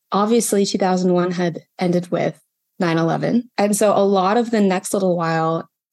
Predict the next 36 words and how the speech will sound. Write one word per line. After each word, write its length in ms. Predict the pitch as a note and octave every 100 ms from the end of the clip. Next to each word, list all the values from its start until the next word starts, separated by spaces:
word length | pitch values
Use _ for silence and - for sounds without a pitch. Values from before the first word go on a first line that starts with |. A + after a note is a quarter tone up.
| -
is 280 | F3+ D#3+ -
this 200 | F3 -
weird 320 | F3+ F#3 F#3+
mix 300 | F3 E3+ -
of, 240 | E3 D#3 -
on 180 | F3 E3+
one 160 | E3+
hand, 420 | E3+ D#3 D#3 D3+ -
you 80 | F3
know, 100 | D3+
patriotic, 960 | - G#3 - G3 F#3 F3+ F3 - - - - - _ _ _ _ _ _ _
I 60 | F#3+
love 260 | F#3+ F3+ F#3
the 100 | F3+
flag, 520 | - F3 E3+ F3 E3+
reassessing 840 | F3 F#3 F3 F3+ F3 F3 E3+ E3+ _ _
our 160 | F3 F3
values 480 | F3 D#3+ E3 F#3+ F#3+
type 260 | - E3
stuff. 420 | - E3+ E3 - - - - - _
And 100 | G3+
on 120 | G3+
the 80 | G3+
other 240 | G3+ A#3+ A#3
hand, 320 | G3 F3+ F3+
there 100 | F3
are 40 | F3
all 140 | F3
these 180 | F#3 -
projects 540 | - F#3 F#3+ F#3 F3+
that 160 | - E3+
were 120 | E3+
already 320 | E3+ F3 F3
in 120 | E3+
the 80 | E3+
works 580 | E3 E3+ E3 - -